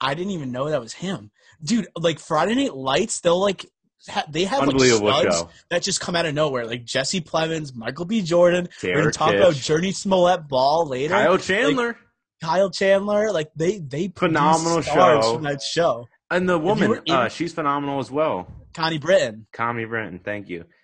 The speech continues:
Speaker 2: Oh, that show's
Speaker 1: Dude,
Speaker 2: phenomenal.
Speaker 1: un-
Speaker 2: And Voodoo, Voodoo Tatum, baby, Louisiana.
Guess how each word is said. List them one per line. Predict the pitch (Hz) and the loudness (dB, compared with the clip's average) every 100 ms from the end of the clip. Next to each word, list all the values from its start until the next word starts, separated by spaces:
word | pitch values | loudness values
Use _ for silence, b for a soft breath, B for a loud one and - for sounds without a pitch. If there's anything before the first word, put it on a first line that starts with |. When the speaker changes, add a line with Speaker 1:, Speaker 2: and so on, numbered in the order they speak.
| _ _ _ _ | _ _ _ _
Speaker 2:
Oh, | 127 101 | -4 -2
that | 120 135 | -2 -2
show's | 165 131 | 0 0
Speaker 1:
Dude, | - | 0
Speaker 2:
phenomenal. | - 143 123 117 | 0 2 0 0
Speaker 1:
un- | 131 | 0
Speaker 2:
And | 107 | -2
Voodoo, | 104 135 139 101 98 - | 2 4 4 4 0 -4
Voodoo | 123 131 143 | -2 2 2
Tatum, | 139 143 135 | 2 0 -2
baby, | 98 95 92 98 98 104 | -4 -4 -4 -6 -10 -10
Louisiana. | 104 104 104 107 98 | -8 -6 -8 -8 -8